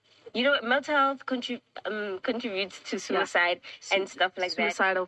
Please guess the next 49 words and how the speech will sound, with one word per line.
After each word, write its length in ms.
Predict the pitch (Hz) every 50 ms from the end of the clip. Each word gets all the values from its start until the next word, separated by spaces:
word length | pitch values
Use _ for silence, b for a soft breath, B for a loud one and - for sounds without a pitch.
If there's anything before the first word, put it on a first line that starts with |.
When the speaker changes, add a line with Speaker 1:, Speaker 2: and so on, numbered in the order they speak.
| -
Speaker 2:
thoughts. 340 | - 175 165 165 165 - -
Speaker 1:
Suicidal 540 | - - 220 208 208 - 214 214 208 208 202
thoughts. 300 | - - 190 185 185 -
'Cause 220 | - 277 269 233 - - -
obviously, 600 | 320 370 381 370 359 302 - - 294 330 302 277
like, 240 | 277 269 262 - -
if 260 | - 320 - - -
ke 60 | - 311
na 100 | 294 294
le 120 | 277 277 269
chomi 600 | - - 277 254 233 233 240 240 240 233 - -
le 120 | 185 190 214
wena 360 | 226 214 202 180 185 196 180
and 100 | 214 220
you're 120 | 220 208
also, 180 | - 247 240 254
like, 160 | 233 214 -
part 140 | - 226 226
of 100 | 214 190
the 80 | 208
stigmatizing 680 | 202 - - 208 214 214 208 - - 208 202 196 190 208
people, 420 | - - 208 190 - 196 190 180 - B B B B B
and 140 | 190 208 208
then 140 | 220 220 220
Speaker 2:
Uh, 400 | 208 190 185 180 180 175 175 156
I 120 | - 208
can't 200 | 202 240 233 233
talk 160 | - 226 208 - -
to 60 | -
you 160 | 214 190 185 175
about 260 | 170 175 175 175 165 - _ -
Speaker 1:
because, 360 | 233 233 - - 233 220 208
Speaker 2:
these 120 | 180 175 -
things. 380 | - 190 202 226 214 196 -
Speaker 1:
eh, 40 | 226
e 40 | 247
nang 120 | 240 233
ka 60 | 233
te, 260 | 233 - 233 202 196 196
o 60 | 208 214
sa 120 | - 247
nna 160 | 233 240 233 220 202
yalo, 280 | 185 190 190 190 190 196
it, 220 | - - 202 202 196
it's 260 | - 202 - - -
too 180 | - - 254 247
sensitive 460 | - 240 214 214 233 220 - 214 196
for 120 | - 202 -
ene. 460 | - 196 180 170 170 175 180 185 180